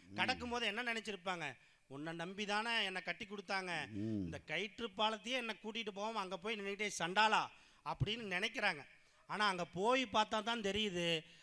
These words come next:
Speaker 2: அந்த பாலம் வந்து அருந்து விழக்கூடிய சூழல்ல இருக்குது. அதை புடிச்சுக்கிட்டு நின்னுட்டு இருக்கிறாரு. இப்படி தாங்க ஒவ்வொரு கணவனும்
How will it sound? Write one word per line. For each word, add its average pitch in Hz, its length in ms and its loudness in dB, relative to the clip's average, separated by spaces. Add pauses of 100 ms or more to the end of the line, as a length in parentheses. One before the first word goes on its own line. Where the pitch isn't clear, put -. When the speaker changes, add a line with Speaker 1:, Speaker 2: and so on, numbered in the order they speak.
(120)
Speaker 2:
அந்த 165 260 0
பாலம் 220 680 6
வந்து 214 360 4
அருந்து 233 880 4 (280)
விழக்கூடிய 247 720 2 (100)
சூழல்ல 247 460 0
இருக்குது. 185 420 -2 (280)
அதை 185 260 2
புடிச்சுக்கிட்டு 277 640 0
நின்னுட்டு 240 380 2
இருக்கிறாரு. 190 400 2 (280)
இப்படி 175 380 4
தாங்க 214 360 2
ஒவ்வொரு 208 920 4
கணவனும் 220 680 4